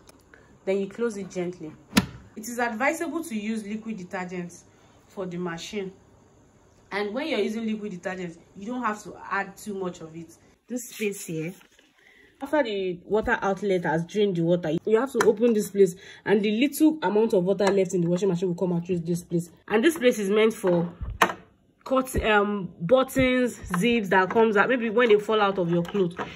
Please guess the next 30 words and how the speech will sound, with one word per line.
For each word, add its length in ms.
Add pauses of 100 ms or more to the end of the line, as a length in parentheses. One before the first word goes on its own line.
(100)
you 60
just 240
come 200
here, 160
remove 340
it. 160
The 220
quantity 380
of 200
clothes 500
you 120
can 200
wash 360
with 100
this 160
machine 360
is 140 (280)
seven 320
K 220
G. 180
So 180
now 380
I'll 80
be 120
washing 600 (340)
some 500 (540)
tops 380
and 280 (880)
trousers. 920 (360)
Put 160